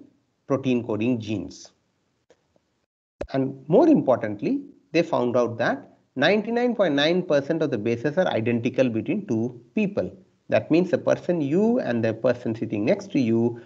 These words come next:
are very, very identical. They only differ by a very small number of nucleotide bases. And the, this is very important, because if you can figure out what is the difference,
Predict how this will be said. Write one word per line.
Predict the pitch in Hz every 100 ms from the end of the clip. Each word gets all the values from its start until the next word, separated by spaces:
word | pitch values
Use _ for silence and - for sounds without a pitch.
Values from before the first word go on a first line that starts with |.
| - -
are | 113
very, | 113 113 214 233 226
very | 214 202
identical. | 127 123 120 117 - 98
They | 107
only | 135 165 196
differ | 147 139 143 143
by | 135
a | 120
very | 113 135 170 175
small | - 127 135 139 139
number | 139 113 104 104 104 - - -
of | - 156 - - _
nucleotide | 120 113 113 107 98 92
bases. | 117 139 - 101 107 - _ _ -
And | 113 113 - - _ _ _ _ _ _ _ _ _ -
the, | 135 139 143
this | 196 254
is |
very | 147 190 214
important, | 151 139 151 - 98
because | 120 139 160
if | 190 190
you | 226
can | - 202 202 - _ _
figure | - 196 269 -
out | 110 104
what | 127 131
is | - 95
the | 139
difference, | 110 139 - - 101 117 175